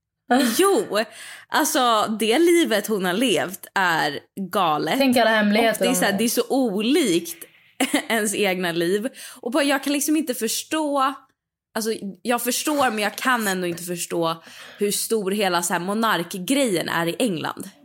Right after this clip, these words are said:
Speaker 2: Nej, nu har man ju fattat det efter den där serien. Hur
Speaker 1: Ja,
Speaker 2: sjuka
Speaker 1: man har
Speaker 2: de
Speaker 1: ju
Speaker 2: är.
Speaker 1: fattat storheten.
Speaker 2: Ja.
Speaker 1: Och det är det jag blir så här, gud, undrar hur det är att vara drottning i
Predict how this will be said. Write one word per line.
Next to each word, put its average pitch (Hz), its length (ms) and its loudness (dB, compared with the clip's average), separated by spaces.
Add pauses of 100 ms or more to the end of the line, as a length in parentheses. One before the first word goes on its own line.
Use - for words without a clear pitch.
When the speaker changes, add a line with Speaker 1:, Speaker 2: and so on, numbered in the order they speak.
Speaker 2:
Nej, 220 200 2
nu 277 220 4
har 240 120 4
man 214 140 2
ju 208 60 0
fattat 240 320 0
det 208 80 2
efter 190 180 -2
den 180 60 -2
där 180 100 -2
serien. 202 400 0
Hur 240 60 4
Speaker 1:
Ja, 262 200 4
Speaker 2:
sjuka 196 320 0
Speaker 1:
man 185 80 4
har 240 60 2
Speaker 2:
de 233 60 2
Speaker 1:
ju - 40 0
Speaker 2:
är. - 40 0
Speaker 1:
fattat 254 360 -2
storheten. 262 640 0
Speaker 2:
Ja. 196 200 4
Speaker 1:
Och 190 60 0
det 233 80 2
är 226 40 2
det 190 140 2
jag 254 240 4
blir 196 140 2
så 208 140 0
här, 170 200 0 (340)
gud, 202 460 2
undrar 233 400 0
hur 302 100 4
det 233 100 2 (260)
är 180 140 2
att 208 180 -2
vara 170 560 0 (420)
drottning 285 580 0 (160)
i 208 180 0